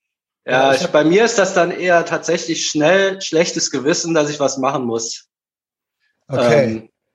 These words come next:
Speaker 1: und dann drücke ich mich nicht davor, versuche
Speaker 2: Aber
Speaker 1: ich
Speaker 2: auch so
Speaker 1: jedenfalls.
Speaker 2: Ängste, also ja, schlechtes Gewissen, das ist ja sowas. Ja, das ist ja sowas. Äh, das ist ja dann so eine Befürchtung
Speaker 1: Ja.
Speaker 2: oder sowas. Ja, genau.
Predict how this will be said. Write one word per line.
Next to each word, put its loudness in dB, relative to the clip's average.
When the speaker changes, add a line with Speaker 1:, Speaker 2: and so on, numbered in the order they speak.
Speaker 1:
und -8
dann 4
drücke 2
ich -2
mich -4
nicht -6
davor, -2
versuche -4
Speaker 2:
Aber 2
Speaker 1:
ich 2
Speaker 2:
auch 0
so 2
Speaker 1:
jedenfalls. 4
Speaker 2:
Ängste, 0
also 2
ja, 4
schlechtes -2
Gewissen, 0
das 0
ist -2
ja 4
sowas. -2
Ja, 4
das 0
ist -8
ja 0
sowas. -4
Äh, 0
das 2
ist -6
ja 4
dann 2
so 0
eine -2
Befürchtung 0
Speaker 1:
Ja. 2
Speaker 2:
oder 4
sowas. 0
Ja, 6
genau. 0